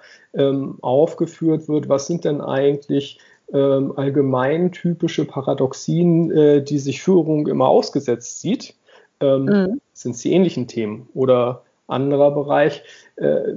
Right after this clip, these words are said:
Speaker 1: wann immer du mit Menschen unterwegs bist, in Unternehmenskontexten, äh, dann stellt sich häufig genug immer wieder die gleichen, äh, äh, die gleichen Konflikte, um mal so ein Beispiel zu nennen,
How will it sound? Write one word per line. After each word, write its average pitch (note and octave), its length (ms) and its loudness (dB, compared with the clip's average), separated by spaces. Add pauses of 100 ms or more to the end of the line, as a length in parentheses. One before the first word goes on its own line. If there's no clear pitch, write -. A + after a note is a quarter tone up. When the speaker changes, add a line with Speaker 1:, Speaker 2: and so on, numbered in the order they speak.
Speaker 1:
wann D3 280 -2
immer F#3+ 260 4
du F3 140 0
mit E3 180 0
Menschen F#3+ 360 -2
unterwegs C3 540 -2
bist, - 340 -6
in D#3 140 -2
Unternehmenskontexten, D3+ 1300 -2 (220)
äh, C3+ 300 6 (680)
dann C3 140 -4
stellt D#3 280 0
sich C#3+ 200 -4
häufig G3 420 2
genug E3 400 -2 (240)
immer F3 380 0
wieder E3+ 220 2
die D3+ 140 -2
gleichen, D3+ 720 -2
äh, D3 560 2 (120)
äh, D#3 40 -2
die D3+ 100 -4
gleichen C#3+ 320 0
Konflikte, D3+ 480 -2
um A#2+ 100 -6
mal B2 140 -2
so C3+ 100 -8
ein C3 180 -4
Beispiel D#3+ 360 0
zu D#3+ 160 -6
nennen, D#3+ 360 -2